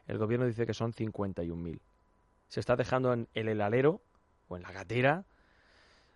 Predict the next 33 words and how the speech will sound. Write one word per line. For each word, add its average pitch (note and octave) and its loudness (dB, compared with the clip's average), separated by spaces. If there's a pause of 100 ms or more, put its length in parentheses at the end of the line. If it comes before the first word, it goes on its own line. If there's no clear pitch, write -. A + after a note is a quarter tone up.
a G#2 -4
treinta G#2 -4
y F#2+ -2
dos F#2+ -4
mil G#2 -4
muertos. - -14 (1080)
Luego A2 2
que A#2 0
si A#2 -2
el A2 0
gobierno A2+ 0
de G#2+ 2
la G2+ 2
verdad G2+ 0
y G2+ -2
todas F2 -4
estas - -14
cosas. - -12
Bueno, A2 0
las A#2+ 2
autonomías, C3 2 (360)
como G2 -6
consecuencia G#2+ -2
de, G#2 -2 (120)
por F#2+ -8
cierto, A2 -2 (260)
como F#2+ -6
está G2 -4
subiendo G#2+ -2
tantísimo G#2 -2
la, F#2+ 0
la G#2+ 0
incidencia, G#2+ 0